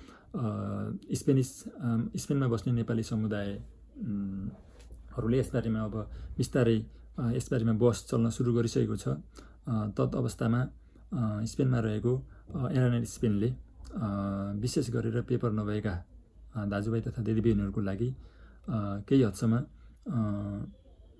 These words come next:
उम्, सहुलियत दिने भन्ने हिसाबले,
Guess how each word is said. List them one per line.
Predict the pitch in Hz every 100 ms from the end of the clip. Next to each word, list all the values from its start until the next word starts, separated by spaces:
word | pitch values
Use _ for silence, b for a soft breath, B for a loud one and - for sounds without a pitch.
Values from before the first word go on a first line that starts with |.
| 233
उम्, | 127 117 113 113
सहुलियत | - 131 127 104 - - - - -
दिने | 120 117
भन्ने | 104 107
हिसाबले, | 110 117 120